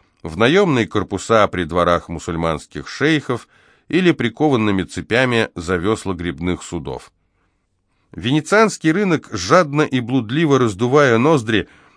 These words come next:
заглатывает живой, пахнущий острым потом товар, прибывающий отовсюду, но больше всего,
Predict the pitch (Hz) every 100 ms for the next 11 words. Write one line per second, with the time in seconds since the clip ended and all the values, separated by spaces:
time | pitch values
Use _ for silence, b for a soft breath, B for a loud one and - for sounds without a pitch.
0 | b 85 117 107 156 156 127 127 - 87
1 | 87 117 160 - - 143 143 117 113 -
2 | 113 - 135 127 - 113 104 - 131 110
3 | 98 - 95 123 143 - b b b b
4 | 98 107 127 170 151 - 139 143 143 -
5 | 160 98 76 - b b b b 95 98
6 | 85 85 180 151 151 135 - 131 139 131